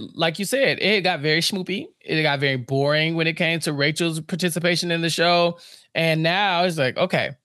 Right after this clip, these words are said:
for the people who are really invest-, invested in the Rachel and Mike relationship, they still gonna get married. Nobody worry. We got it. It's coming.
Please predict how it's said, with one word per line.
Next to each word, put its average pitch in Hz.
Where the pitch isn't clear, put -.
for 143
the 135
people 233
who 254
are 156
really 156
invest-, 143
invested 147
in 135
the 127
Rachel 135
and 139
Mike 123
relationship, 127
they 170
still 302
gonna 311
get 349
married. 208
Nobody 190
worry. 233
We 160
got 214
it. 190
It's 214
coming. 165